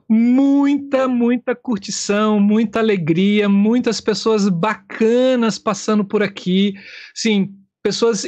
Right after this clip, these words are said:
incríveis que, na boa, assim, eu não fazia a mínima ideia, é, e, que a gente iria, numa pandemia, se encontrar, né, pra discutir tanto, tanto assunto legal,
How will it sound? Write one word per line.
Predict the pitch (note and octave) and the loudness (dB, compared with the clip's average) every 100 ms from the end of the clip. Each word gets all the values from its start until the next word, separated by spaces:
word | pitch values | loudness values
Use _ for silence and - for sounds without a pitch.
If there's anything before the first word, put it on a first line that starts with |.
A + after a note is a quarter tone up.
| - | -2
incríveis | B3+ D4+ - A3 B3 C4+ F#3 E3 - - | 0 0 -2 0 2 2 0 0 -2 -8
que, | - A3 A#3+ B3 A#3 G3 _ _ _ - - _ | -2 0 2 2 0 -4 _ _ _ -20 -20 _
na | G3+ B3 C4 | 0 2 0
boa, | D3+ E3 C4 A3 E3 D3+ | -2 0 2 2 2 0
assim, | - F3+ D#3+ E3 - | -4 -6 -6 -6 -4
eu | A3 | -2
não | C4 | 0
fazia | - G#3 F#3 G3+ A#3 A#3 - | -2 -2 0 0 0 -2 -2
a | A3+ | 0
mínima | A3+ F#3+ G3+ A3+ E4 F4+ E4+ D#4 | 2 4 4 2 2 0 0 2
ideia, | C#4+ D#3+ F3 D#3+ D3+ D#3+ G3 G3 - - - | 2 2 2 2 4 2 0 -6 -20 -20 -10
é, | F#3+ F#3 F#3+ | -2 0 0
e, | G3 - - F#3+ G3+ - | -2 -4 -12 -16 -16 -8
que | - A#3 | -2 0
a | G#3 | 2
gente | A3+ - A3+ | 0 -2 -2
iria, | G#3 A3 A3+ A#3+ B3+ | 0 2 2 0 0
numa | A#3 B3 A#3+ A3 | 0 2 2 -2
pandemia, | - C#4 D4+ D#4+ D4 B3 G#3 G#3 A3 | -4 -2 0 0 2 2 2 2 0
se | G#3 B3 C#4+ | 0 -2 0
encontrar, | E4+ - D#4+ D4 - - G3 F3+ F#3 G3 - _ - - | -2 -2 0 0 -2 -4 -2 0 -2 -4 -10 _ -20 -8
né, | A3 A3+ | -2 -2
pra | A3+ B3+ B3 | -2 -2 -4
discutir | G#3 - A3+ - G3+ - - - | -4 -4 -2 0 -2 -4 -10 -2
tanto, | E4 F#4 - C#4+ C#4 | -2 -2 -2 -2 0
tanto | D#4 E4+ D4 | -2 0 -2
assunto | B3 C#4+ C#4 C4 | -2 -2 0 0
legal, | A3 F#3 G#3 A#3 A#3 | -2 0 0 0 -2